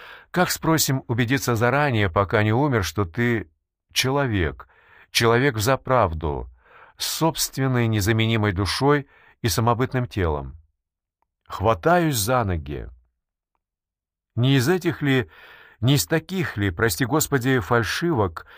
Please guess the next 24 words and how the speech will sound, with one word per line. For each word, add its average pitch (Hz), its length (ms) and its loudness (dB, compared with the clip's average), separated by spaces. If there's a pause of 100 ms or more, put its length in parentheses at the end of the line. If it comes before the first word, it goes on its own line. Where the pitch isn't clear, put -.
(220)
доведённых 135 680 2
до 135 160 2
совершенного 113 640 0
сходства, 87 880 -2
прекрасных, 117 720 0
разумных, 110 720 0 (300)
сознающих 143 640 2
тоже 143 240 0
себя 127 480 2 (100)
не 113 140 0
какой-нибудь 156 640 0
пустышкой, 135 800 -4
набитой 107 400 0
всякой 110 360 0
дрянью, 95 680 -2 (340)
но 110 140 2
человеком 120 540 2
не 107 80 -2
хуже 107 260 -2
других, 107 680 -4
даже 107 280 0
лучше, 104 800 -4 (360)
одухотворённее, 117 960 0
ярче, 104 760 -2